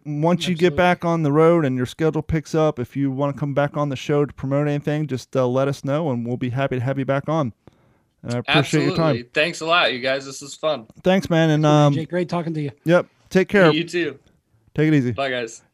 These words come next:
Speaker 2: All right,
Speaker 1: A J
Speaker 2: man.
Speaker 1: Wilkerson, man. Thanks for so much. Have a good one. And we're back. You know, it'll be interesting. Oh, nope.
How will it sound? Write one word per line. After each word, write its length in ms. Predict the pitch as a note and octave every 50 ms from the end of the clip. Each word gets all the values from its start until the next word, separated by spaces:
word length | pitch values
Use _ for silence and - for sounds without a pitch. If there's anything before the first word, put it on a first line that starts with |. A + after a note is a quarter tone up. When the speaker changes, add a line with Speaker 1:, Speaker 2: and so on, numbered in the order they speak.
| _ -
Speaker 2:
All 80 | G#3+ D#3
right, 120 | C#3+ D#3
Speaker 1:
A 140 | C#3+ D#3+ F3
J 140 | D#3 E3+ E3+
Speaker 2:
man. 120 | E3 C#3
Speaker 1:
Wilkerson, 480 | C3 C#3 C#3+ B2+ - A#2 - A#2+ A#2 A#2+
man. 180 | B2 B2+ C3
Thanks 200 | C3+ D3+ E3+ D#3
for 180 | - - D#3+ C#3+
so 220 | - - E3 E3
much. 400 | D#3+ D3 C3 A#2 - - - - _ _ -
Have 200 | C3+ D3 E3+ F3
a 40 | D#3
good 100 | D3+ C3
one. 160 | B2 A2+ - _ _ _ _ _ _ _ _ _ _ _ _ _ _ _ _ _ _ _
And 240 | - C#3+ E3 E3+ D3
we're 160 | E3 F3 D3+
back. 320 | B2+ D3+ D#3+ E3 D3+ -
You 60 | E3
know, 160 | D3+ D3 C#3 - - - _ - - - _ _ _ -
it'll 160 | E3 E3 E3+
be 160 | D#3+ F3+ F3+
interesting. 540 | F3+ F3+ F3 E3 D3 - - D3+ C#3+ C3+ - -
Oh, 200 | - D3 E3 D#3 -
nope. 360 | D3+ D3+ D#3+ E3+ D#3 - _